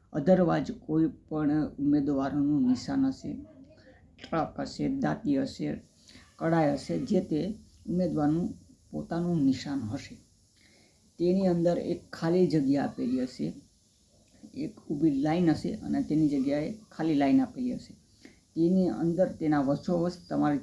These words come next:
ચીક્કો મારવાનું છે, મિત્રો. અને પેપરને એ રીતનું ફોલ્ડ કરવું કે જે નીચેના કોઈ પણ ઉમેદવાર છે તેના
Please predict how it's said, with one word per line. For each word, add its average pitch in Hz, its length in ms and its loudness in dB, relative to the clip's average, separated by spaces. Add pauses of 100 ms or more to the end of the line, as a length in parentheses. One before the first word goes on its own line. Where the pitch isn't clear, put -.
(120)
ચીક્કો - 320 -6
મારવાનું 151 640 2
છે, - 200 -10
મિત્રો. 311 320 -2 (1200)
અને 196 220 6 (320)
પેપરને 214 560 6
એ 220 180 4
રીતનું 190 380 4
ફોલ્ડ 175 380 -2
કરવું 135 400 0 (160)
કે 151 100 -4
જે 139 240 0 (120)
નીચેના 156 680 2
કોઈ 165 260 -2
પણ 160 200 -2 (220)
ઉમેદવાર 151 500 0
છે - 220 -8 (1800)
તેના 190 320 4